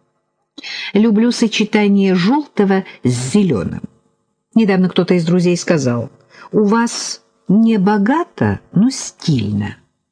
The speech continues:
Мне, как хозяйке, было приятно слышать. Вы когда-нибудь занимались спортом? Боже упаси,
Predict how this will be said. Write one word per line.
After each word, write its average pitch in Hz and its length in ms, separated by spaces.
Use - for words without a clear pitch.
Мне, 185 540
как - 240
хозяйке, 160 480
было 147 200
приятно 117 540
слышать. - 600
Вы 196 140
когда-нибудь 214 640
занимались 233 680
спортом? 131 840
Боже 208 540
упаси, - 600